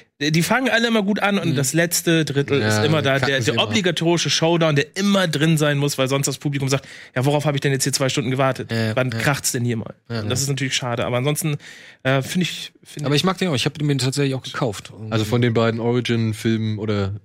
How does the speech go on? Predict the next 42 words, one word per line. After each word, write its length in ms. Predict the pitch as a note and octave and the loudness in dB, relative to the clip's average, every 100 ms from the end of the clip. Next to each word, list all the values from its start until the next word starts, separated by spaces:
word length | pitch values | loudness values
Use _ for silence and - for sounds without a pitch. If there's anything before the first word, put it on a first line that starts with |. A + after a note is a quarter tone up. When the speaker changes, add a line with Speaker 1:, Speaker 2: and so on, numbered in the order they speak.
| _ - | _ -4
Speaker 1:
Von 100 | C3+ | 0
den 40 | |
beiden 180 | C3 A2+ | 0 2
Wolverine. 600 | C#3+ C3+ B2+ B2 B2 B2 | 2 2 0 0 -2 -4
Speaker 3:
Von 80 | - | -2
den 100 | A2 | 0
beiden 220 | A2 A2+ A2 | 2 2 4
Wolverine-Standalone-Filmen 1300 | D3+ D#3+ D3 B2+ C3+ B2+ B2 B2 - B2+ A#2+ A#2 A#2 | 4 4 4 2 2 2 2 2 2 2 4 0 -2
ist 180 | C3 A2+ | -2 2
er 340 | A2 A2 G#2+ - _ - | 4 4 0 -4 _ -2
der 80 | A2 | 0
bessere. 500 | G#2+ G#2+ G2+ F#2+ F2+ - _ _ - | 2 0 0 0 -2 -6 _ _ -4
Wohingegen 640 | A2+ A2 G#2 A2 G#2+ G#2 G2+ | 0 2 2 2 2 -2 0
Logan 460 | A2+ A2+ A2+ A2 | 0 2 2 0
ich 80 | A2+ | 0
Speaker 1:
Ja. 80 | G2+ | 0
Speaker 3:
noch 60 | A2+ | 0
nicht 100 | A2 | 2
mal 60 | A2+ | 2
dazu 260 | G#2+ A2+ | 0 -2
zähle, 300 | G#2+ A#2 A2 | 0 2 2
sondern 420 | G#2+ G#2+ G#2 G#2 | 2 0 0 -2
der 140 | G2 A2 | -2 0
ist 80 | G#2 | 2
einfach 260 | G#2 G#2 | 0 -2
ein 140 | - B2 | -4 -2
Ding 160 | G#2+ | -2
für 120 | - | -2
Speaker 1:
Ja. 60 | B2+ | -2
Speaker 3:
sich. 260 | G2+ F#2+ - | -2 -4 -4
Speaker 2:
Ist 180 | - | -2
der 120 | B2 A2+ | 0 -2
eigentlich 300 | B2 B2+ B2+ | -2 -2 -4
ein 100 | A#2 | -4
Teil 360 | - A#2+ B2 | -2 0 2
der, 280 | B2 A#2 A2+ | 2 0 -2
des 280 | A2+ A#2+ - | -4 -6 -6
Kanons? 460 | - B2 C#3 D3 B2+ | -4 -2 0 -2 -2
Also 200 | A#2 A#2 | -4 -2
ist 280 | - - - | -4 -4 -4
Speaker 1:
Ja. 140 | G#2+ - - | -8 -8 -2
Speaker 3:
Ja. 180 | G#2+ | -2